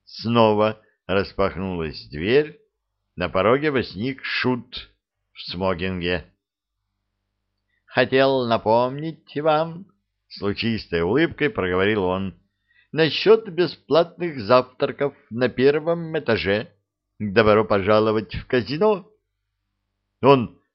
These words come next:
приветственно поднял бокал с мартини и был таков. Портач сильно побледнел.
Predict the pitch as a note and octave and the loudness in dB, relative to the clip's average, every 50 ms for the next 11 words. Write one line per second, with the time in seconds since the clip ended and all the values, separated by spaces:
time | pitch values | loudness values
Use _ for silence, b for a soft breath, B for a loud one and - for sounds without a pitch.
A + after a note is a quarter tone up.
0 | _ - G#2 A2+ A#2+ A#2 A#2 A#2 G#2+ - - - - G2 F#2+ F#2 F#2 F2 - - | _ 0 2 2 4 4 4 2 2 0 -4 -8 -6 -6 -4 -4 -6 -4 -4 -4
1 | F#2 E2+ E2+ F#2+ F#2 F2+ E2+ D2 D2+ D#2 - - A2 A#2+ C3 C#3+ D3 C#3 - - | -4 -4 -4 -2 -2 -2 -2 -4 -4 -4 0 2 2 4 4 2 0 -4 -8 -8
2 | G#2 B2+ C3+ B2+ C3 B2 - - C3 C3+ C3 C3 C3 C3+ B2+ - _ _ _ _ | -4 -4 -4 -4 -6 -10 -10 -8 -8 -6 -6 -8 -10 -12 -12 -16 _ _ _ _
3 | _ - C#2 C2 - G2 A2+ A#2 - D#2+ D2+ - C#2+ C#2+ C#2 - - - _ _ | _ -16 -10 -4 -2 -2 -2 -2 -4 -6 -6 -6 -8 -8 -8 -10 -16 -20 _ _
4 | _ _ _ _ _ _ _ _ _ _ _ _ _ _ _ _ _ _ _ - | _ _ _ _ _ _ _ _ _ _ _ _ _ _ _ _ _ _ _ 2
5 | G#2 G2 D#2 D2 - _ - G#2+ C3 D#3 - - - - - _ _ _ _ _ | 2 2 2 -2 -6 _ 2 2 2 2 0 -8 -14 -16 -18 _ _ _ _ _
6 | _ - - F2 F2+ G2+ G#2+ A2+ A#2 A2+ - A#2 A#2 A#2 B2 A#2+ G#2 E2 D#2+ F2 | _ -16 -10 -8 -6 -4 -4 -4 -4 -2 -2 -2 -2 -2 -4 -6 -6 -6 -6 -4
7 | F2 F2 F2 F2 E2+ - | -4 -4 -6 -8 -10 -16